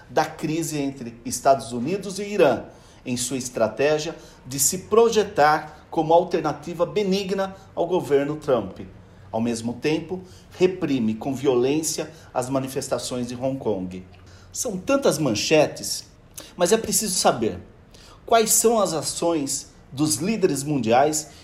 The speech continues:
em temas como meio ambiente, tecnologia, educação e o valor da vida no século vinte e um.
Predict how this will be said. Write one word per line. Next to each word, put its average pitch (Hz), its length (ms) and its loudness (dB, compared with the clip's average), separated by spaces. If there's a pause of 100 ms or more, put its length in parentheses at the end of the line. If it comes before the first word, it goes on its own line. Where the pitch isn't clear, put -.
em 175 120 -2
temas 110 460 0
como 107 440 -2 (220)
meio 143 200 4
ambiente, 123 600 -2 (260)
tecnologia, 110 880 -4 (260)
educação 127 760 0 (360)
e 190 100 -2
o 196 40 4
valor 185 360 6
da 180 140 6
vida 165 400 -2
no 165 80 -4
século 151 400 -2
vinte 151 260 -6
e 143 40 -2
um. 113 240 -2